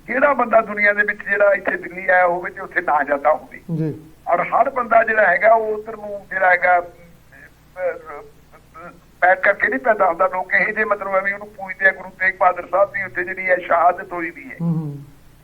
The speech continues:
Speaker 1: ਇਸੇ ਤਰੀਕੇ ਆਪਾਂ ਦੇਖੀਏ ਤਾਂ ਦਿੱਲੀ ਦੇ ਵਿੱਚ ਕੁਛ ਮੰਦਿਰ ਵੀ ਹੈਗੇ।
Speaker 2: ਬਿਲਕੁਲ।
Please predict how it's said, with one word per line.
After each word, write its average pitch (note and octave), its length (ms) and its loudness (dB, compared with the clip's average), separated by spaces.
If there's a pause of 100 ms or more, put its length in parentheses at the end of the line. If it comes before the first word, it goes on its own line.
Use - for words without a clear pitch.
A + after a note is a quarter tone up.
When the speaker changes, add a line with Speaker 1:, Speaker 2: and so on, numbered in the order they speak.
Speaker 1:
ਇਸੇ A#3 320 2
ਤਰੀਕੇ C4+ 360 2
ਆਪਾਂ C4 200 2
ਦੇਖੀਏ A#3+ 300 0
ਤਾਂ B3+ 120 -2
ਦਿੱਲੀ A#3 260 -2
ਦੇ A#3+ 100 0
ਵਿੱਚ - 180 -6
ਕੁਛ - 280 -10
ਮੰਦਿਰ C#3 240 -2
ਵੀ C#3 120 -8
ਹੈਗੇ। E3 340 -4 (220)
Speaker 2:
ਬਿਲਕੁਲ। D#3 360 -6